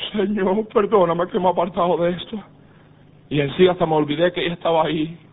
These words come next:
Me encontré a veces llorando y, y, y quería cubrirlo, porque ese muchacho no quiere llorar delante de una muchacha. Pero Dios estaba obrando en mi ser. Pero entonces, pues, pasó un año, nos escribimos por carta, yo me entregué al Señor,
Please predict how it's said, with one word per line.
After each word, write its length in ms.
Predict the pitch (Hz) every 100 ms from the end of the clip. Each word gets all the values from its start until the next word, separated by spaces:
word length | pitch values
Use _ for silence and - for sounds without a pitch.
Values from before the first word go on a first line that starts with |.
| - -
Me 80 | 143
encontré 360 | 127 143 147
a 80 | 170
veces 220 | 180 180
llorando 340 | 175 175 190 170
y, 60 | - -
y, 240 | 147 156 156
y 40 |
quería 280 | - 147 170
cubrirlo, 440 | 170 165 190 175
porque 140 | 135 160
ese 100 | 185
muchacho 440 | 170 156 160 151
no 80 | 156
quiere 160 | 143 151
llorar 160 | 151
delante 280 | 151 147 147
de 60 | 135
una 80 | 131
muchacha. 460 | 131 156 - - - - - - - - -
Pero 160 | 120
Dios 160 | 123 143
estaba 200 | 143 139
obrando 360 | 135 139 139
en 80 | 135
mi 100 | 135
ser. 340 | 135 127 131 135 - - - - - - - _ - - -
Pero 120 | 135
entonces, 280 | 139 175 185 175
pues, 400 | 202 208 208 196 165 - 156
pasó 240 | 160 160 190
un 120 | 185
año, 300 | 180 185 185
nos 100 | 160
escribimos 360 | - 143 160 -
por 220 | 165 147
carta, 420 | 151 156 151 160
yo 100 | 147
me 100 | 143
entregué 340 | 139 139 143
al 120 | 147 143
Señor, 540 | 151 147 143 147 147